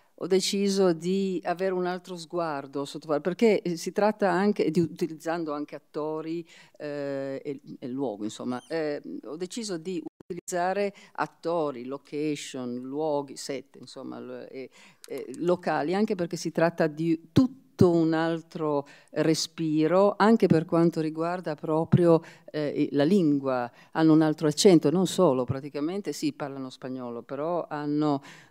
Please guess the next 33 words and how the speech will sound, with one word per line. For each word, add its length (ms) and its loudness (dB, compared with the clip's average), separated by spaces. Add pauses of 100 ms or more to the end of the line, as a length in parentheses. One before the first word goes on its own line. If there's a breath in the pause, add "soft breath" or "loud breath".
(160)
eh, 200 0
un'intonazione 800 2
diversa, 560 -2
perché 180 -2
è 40 -14
come 180 2
se 140 0
fosse 320 -2
un'altra 320 0
lingua, 340 2
anche 220 -6
se 140 -8
parlano 400 -2
spagnolo, 520 -4
perché 320 -14
i 160 -6
dialoghi 560 -2
hanno 200 4
una 140 6
musicalità 920 2
diversa 600 -6
da 140 -2
quello 220 -2
che 120 -10
lo 80 -8
spagnolo, 420 -6
che 120 -18
per 140 -12
esempio 340 -14
è 20 -20
parlato 360 -12
in 60 -12
Argentina. 600 -12